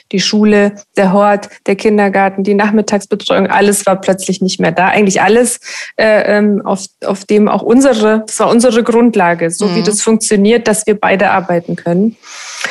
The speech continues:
Speaker 1: Und Eltern waren auch raus, weil die waren nämlich Risikogruppe.
Speaker 2: Natürlich.
Speaker 1: Ähm, und somit waren wir auf uns, <laughs> äh,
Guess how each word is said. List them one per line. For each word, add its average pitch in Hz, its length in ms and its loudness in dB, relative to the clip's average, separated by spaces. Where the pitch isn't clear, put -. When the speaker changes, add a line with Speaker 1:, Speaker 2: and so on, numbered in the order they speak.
Speaker 1:
Und 240 220 2
Eltern 277 560 2
waren 226 240 0
auch 247 280 0
raus, 165 440 -2
weil 196 140 0
die 202 140 -4
waren 208 160 0
nämlich 202 300 0
Risikogruppe. 208 540 -2
Speaker 2:
Natürlich. 208 540 -2
Speaker 1:
Ähm, 202 520 2
und 208 180 2
somit 233 400 2
waren 214 220 2
wir 226 100 2
auf - 160 -2
uns, 254 400 2
<laughs> - 0 -
äh, 269 160 4